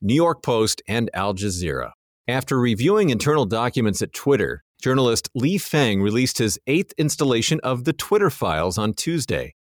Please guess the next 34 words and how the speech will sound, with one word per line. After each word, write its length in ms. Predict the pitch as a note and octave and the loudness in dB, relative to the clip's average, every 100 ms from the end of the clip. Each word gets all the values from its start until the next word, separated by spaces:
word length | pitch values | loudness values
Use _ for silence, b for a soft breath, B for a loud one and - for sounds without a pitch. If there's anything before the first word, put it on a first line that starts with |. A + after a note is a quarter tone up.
| - | -6
alleging 400 | B2+ D3+ E3+ F3+ | 0 2 2 2
that 140 | D3 - | 2 0
the 80 | - | 0
company 440 | D3+ E3 F3+ E3 | 0 0 2 2
had 140 | A2+ | 2
been 200 | G#2 G2+ | 2 0
complicit 680 | E2+ G2 - F3+ G3 - D#2+ | 0 -2 -2 0 2 0 -2
in 160 | F2 F2 | -4 -4
psychological 840 | - C3+ D3 D#3+ B2+ A#2 C3 A#2+ | 0 0 0 0 0 0 0 0
operations 760 | G2 G#2+ F#2+ C3 C3 G#2 F2+ - | 0 0 2 2 2 0 -2 -2
undertaken 540 | A2+ G#2+ A#2+ - B2+ | -2 -2 -2 0 0
by 100 | A2 | 0
the 120 | G#2+ | 0
Pentagon 680 | - D3+ F#3 A#2 D#2+ C#2+ F#2 _ _ _ - | -2 -2 0 0 -2 -4 -8 _ _ _ -8
targeting 560 | C3 C#3 D3 D3+ A2+ | -2 0 2 2 2
Middle 260 | A2+ D3 D3 | 4 2 2
Eastern 380 | B2 - B2 B2 | 0 0 0 0
audiences. 760 | A2 B2+ G2+ D#2 - - - _ _ - | 0 0 0 -2 -6 -10 -14 _ _ -6
The 80 | - | -4
Pentagon, 640 | - A3 F#3+ F#2+ C#2+ C#2+ | 0 0 0 -2 -4 -2
which 180 | G2+ - | -2 0
had 140 | B2 G#2 | 0 2
allegedly 540 | G#2 F#3 G3 F#3 D#3 | 2 2 0 0 0
deployed 440 | A2 - B2+ A#2+ | 0 0 2 4
a 80 | G#2+ | 2
number 420 | G2+ C3+ D#3+ C#3 | 2 2 2 2
of 120 | A2 G2 | 2 0
affiliated 720 | - - G3 F3+ B2 G#2 F#2 | -2 0 4 4 4 2 0
accounts 480 | - B2+ A#2+ G2+ | 0 0 0 -2
to 160 | - A#2 | -2 0
influence 420 | B2 B2+ A2+ G#2 | 0 2 0 0
the 140 | - F2+ | -2 -4
opinion 480 | - D#3+ E3 A#2+ | -2 -2 0 2
in 180 | G2+ F#2+ | 0 -2